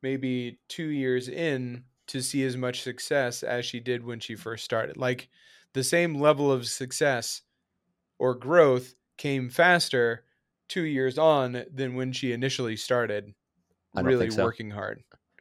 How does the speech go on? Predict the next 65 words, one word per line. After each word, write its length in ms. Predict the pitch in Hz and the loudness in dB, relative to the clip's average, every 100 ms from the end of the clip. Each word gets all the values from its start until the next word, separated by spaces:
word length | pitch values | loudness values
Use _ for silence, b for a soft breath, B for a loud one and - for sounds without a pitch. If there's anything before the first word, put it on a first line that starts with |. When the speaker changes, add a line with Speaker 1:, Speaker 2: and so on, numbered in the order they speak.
| - | 2
Speaker 2:
I 60 | 110 | 4
don't 120 | 101 | 4
think 140 | 107 | 2
so, 120 | 101 95 | 2 2
honestly. 320 | 101 - 101 | 2 2 -2
She 180 | - 120 | 0 0
continues 460 | 113 107 107 98 95 | 2 2 4 2 4
to, 80 | |
even 240 | 104 107 104 | 4 4 2
to 60 | |
this 160 | 95 95 | 2 0
day, 300 | 92 87 87 - | 4 4 4 0
um, 440 | 90 85 85 87 | 2 4 2 -2
for, 340 | 82 - 90 87 | -2 0 2 2
'cause 200 | - 90 | 0 2
I 80 | 85 | 2
think 140 | 95 90 | 0 -6
she's 100 | 95 | -6
going 120 | 87 | -2
back 140 | 87 | -2
for 100 | - 90 | 0 -2
her 40 | |
master's 420 | 82 82 - 87 | 0 -4 -2 -2
now, 220 | 90 85 | 0 0
and 240 | 82 82 - | 0 -4 -4
she 120 | - | -4
continues 440 | 92 92 95 85 85 | -4 -2 0 0 0
to 80 | |
have 100 | 85 - | -4 -2
to 80 | |
work 220 | 85 78 - | -2 -2 0
just 220 | 85 - | -2 -2
as 100 | 76 | -6
hard. 280 | 78 73 - B B B B B | -4 -6 -8 B B B B B
Do 200 | 104 101 | 2 6
the 80 | 101 | 6
things 220 | 110 107 | 4 2
that 120 | 101 | 2
she's 160 | 87 95 | 0 2
already 160 | 90 82 | 2 4
learned 220 | 95 117 | 2 2
be 80 | 123 | 0
easier? 340 | 127 135 147 | 0 0 -2
Yes, 280 | 110 87 - | 0 -2 0
obviously. 480 | - 85 80 - 69 | -2 0 -4 -4 -2
But 160 | 87 92 | -2 -2
the 60 | |
things 240 | - 107 107 | -2 -2 2
that 160 | 98 | -2
she 120 | - | 0
doesn't 340 | 90 85 87 73 | 0 0 0 0
know 220 | 85 85 | 0 2
and 80 | 87 | 0
that 80 | - | -2
she's 200 | 90 76 | -4 -6
attempting 380 | 71 85 87 85 | -8 -8 -8 -8
to 100 | 78 | -8
learn, 280 | 71 80 | -6 -4
she 160 | 95 90 | -6 -6
has 120 | 85 | -6
to 60 | - | -4
work 180 | 80 82 | -6 -6
just 320 | - 76 - | -6 -6 -6
as 100 | 65 | -12
hard. 240 | 60 50 | -12 -14